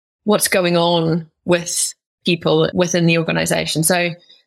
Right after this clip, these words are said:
the Temporal kind of, the tools and technology they built, I think is, is gonna be really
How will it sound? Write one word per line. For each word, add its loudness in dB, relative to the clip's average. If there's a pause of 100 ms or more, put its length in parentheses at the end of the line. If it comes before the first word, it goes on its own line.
the 0
Temporal 0
kind -2
of, -4
the -2
tools 2
and 2
technology 0
they 0
built, 0
I -4
think -4
is, 0
is 0
gonna -2
be 2
really 4